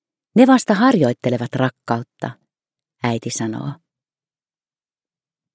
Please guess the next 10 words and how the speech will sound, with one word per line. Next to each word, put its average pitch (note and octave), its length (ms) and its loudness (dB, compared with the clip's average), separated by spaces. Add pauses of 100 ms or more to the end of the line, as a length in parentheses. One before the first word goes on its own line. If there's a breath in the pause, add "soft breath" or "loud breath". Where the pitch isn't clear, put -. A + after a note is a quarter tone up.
(1200)
Elias G3 340 6
istuu F3+ 340 2
hiekalle D#3 600 4 (500)
ja G#3+ 100 6
asettuu A#3 420 4
pötkölleen F3 520 4
samaan G#3 420 2
asentoon C3 480 0
kuin C3 240 2
äiti. C3 420 -6